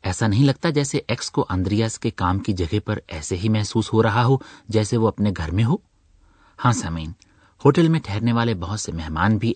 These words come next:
ایسے ہی محسوس کرتے ہیں گویا وہ ہوٹل میں نہیں بلکہ اپنے گھر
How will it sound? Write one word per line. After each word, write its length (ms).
ایسے 280
ہی 120
محسوس 380
کرتے 300
ہیں 120
گویا 180
وہ 200
ہوٹل 260
میں 120
نہیں 520
بلکہ 360
اپنے 220
گھر 140